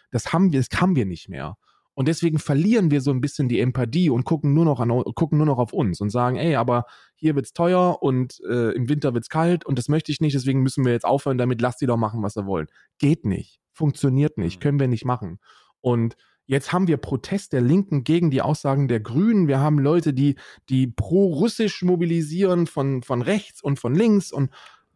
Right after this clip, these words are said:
Speaker 1: es ist grausam. Es ist ein grausames, ein grausames, äh, äh, Durcheinander und uns fehlt eine Regierung, die, die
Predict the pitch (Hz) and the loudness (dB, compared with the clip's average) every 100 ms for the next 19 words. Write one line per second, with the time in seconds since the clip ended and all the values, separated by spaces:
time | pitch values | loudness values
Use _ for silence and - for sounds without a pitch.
0 | _ 165 151 151 - 123 143 123 92 85 | _ -4 -4 -6 -4 0 2 2 -2 -4
1 | 90 127 139 127 127 147 208 170 156 151 | -8 -6 -6 -4 -2 0 2 2 0 0
2 | 139 - _ _ _ _ 135 127 135 196 | -2 -8 _ _ _ _ -6 -2 2 2
3 | 165 147 143 139 - 82 120 127 135 127 | 2 2 2 0 -4 -4 -2 -2 0 -2
4 | 117 160 127 120 151 175 175 147 151 160 | -4 -6 -4 -2 0 2 2 0 2 2
5 | 151 143 123 135 - 131 - - 156 175 | 2 2 2 0 -2 -4 -4 0 2 2
6 | 170 _ - 143 123 120 117 165 151 151 | 0 _ -2 0 0 -2 0 0 2 0
7 | 147 _ _ _ _ - 131 127 127 123 | -2 _ _ _ _ -2 2 4 4 2
8 | - _ _ _ _ _ _ _ _ _ | -4 _ _ _ _ _ _ _ _ _
9 | _ _ _ 151 _ - 131 127 87 71 | _ _ _ _ _ -2 2 2 -2 -10